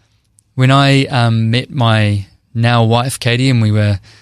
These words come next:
I wanted to know whether to ask her to marry me, I didn't sit down with a ring binder, get her medical history, her family history, all the statistics on her, um, school exams and all of those kinds of things to determine whether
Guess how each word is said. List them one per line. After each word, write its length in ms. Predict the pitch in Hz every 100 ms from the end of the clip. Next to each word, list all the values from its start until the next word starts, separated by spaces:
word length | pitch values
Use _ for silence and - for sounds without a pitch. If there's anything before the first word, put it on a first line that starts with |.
| _ _ _ _ _ _ _ -
I 80 |
wanted 280 | 120 123 120
to 100 | 123
know 120 | 117
whether 240 | 117 120 107
to 140 | -
ask 260 | 113 123 -
her 100 | 120
to 80 | 110
marry 320 | 110 117 110
me, 320 | 95 95 117 - _ _ _ _
I 100 | -
didn't 240 | 135 190 185
sit 280 | - 143 123
down 380 | 123 123 120
with 100 | 113
a 80 | 104
ring 260 | 98 131 127
binder, 520 | 113 98 95 95 90 - _ _ _ -
get 160 | 135
her 340 | 117 117 104 98 -
medical 720 | 117 117 123 - 113 107 101 107 _
history, 520 | 120 - - 113 104
her 100 | 95
family 400 | - 117 117 110
history, 540 | 104 - - 104 95 - - _ _ _
all 180 | 120 120
the 160 | 110
statistics 720 | 101 - 113 127 123 120 117 -
on 300 | 110 107 104
her, 460 | 98 98 92 92 -
um, 680 | 101 95 92 95 92 117 - _ - - - - _ _
school 420 | - - 139 135
exams 540 | 127 123 123 123 127 120
and 80 |
all 100 | 120
of 80 | 123
those 240 | 120 117 -
kinds 240 | 117 110
of 60 | 110
things 340 | 117 107 -
to 240 | - -
determine 760 | 117 113 - 123 120 110 104 107
whether 200 | 123 120